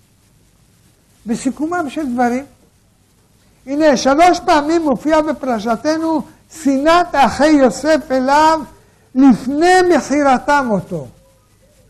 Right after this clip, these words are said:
הראשון, "בעת שעשה לו אביו כתונת פסים".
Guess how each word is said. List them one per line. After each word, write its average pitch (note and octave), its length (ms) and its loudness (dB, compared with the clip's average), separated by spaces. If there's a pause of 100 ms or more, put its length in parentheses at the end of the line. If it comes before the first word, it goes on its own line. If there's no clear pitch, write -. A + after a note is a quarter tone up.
(960)
הראשון, D#4+ 800 4 (320)
"בעת C4+ 460 2
שעשה D4+ 420 2
לו D#4 200 2
אביו C4 240 4 (100)
כתונת D4+ 400 0
פסים". A#3 380 -4